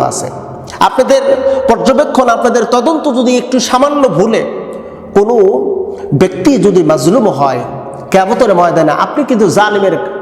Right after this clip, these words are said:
অন্তর্ভুক্ত হয়ে যাবেন। দুঃখজনক, মাদ্রাসার ছাত্র বলে মিডিয়ার পিছ লাগলো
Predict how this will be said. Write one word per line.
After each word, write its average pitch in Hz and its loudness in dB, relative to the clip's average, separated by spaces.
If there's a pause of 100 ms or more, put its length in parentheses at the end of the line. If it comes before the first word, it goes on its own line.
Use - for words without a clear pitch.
(100)
অন্তর্ভুক্ত 247 0
হয়ে 147 0
যাবেন। 127 -6 (1500)
দুঃখজনক, 185 4 (1000)
মাদ্রাসার 190 0
ছাত্র 214 0
বলে 185 2 (280)
মিডিয়ার 208 2 (760)
পিছ 269 4 (100)
লাগলো 143 2